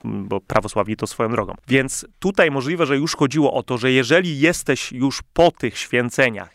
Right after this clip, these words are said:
i bierzesz sobie żonę, to łamiesz prawo kościelne. I najprawdopodobniej to jest, chodzi o to, więc tak jak czytamy, często warto mieć kontekst. Natomiast możliwe, że nie.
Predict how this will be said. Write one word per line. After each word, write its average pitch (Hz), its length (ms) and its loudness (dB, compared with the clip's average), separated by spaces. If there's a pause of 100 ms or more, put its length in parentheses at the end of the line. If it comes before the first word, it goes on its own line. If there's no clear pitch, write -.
(100)
i 180 140 2
bierzesz 131 520 2
sobie 117 360 -2
żonę, 113 460 2
to - 100 -4
łamiesz 120 460 0
prawo 110 340 -2
kościelne. 110 600 -2 (540)
I 123 40 -4
najprawdopodobniej 135 760 -2
to 131 220 0
jest, - 360 -4
chodzi 123 300 -2
o 123 140 0
to, 92 160 -8
więc 101 340 -8
tak - 140 -2
jak 117 160 -6
czytamy, 139 380 0
często 123 340 -6
warto 123 300 -2
mieć 117 160 -6
kontekst. - 500 -4 (340)
Natomiast 156 480 0
możliwe, 131 380 0
że 123 140 4
nie. 110 160 -2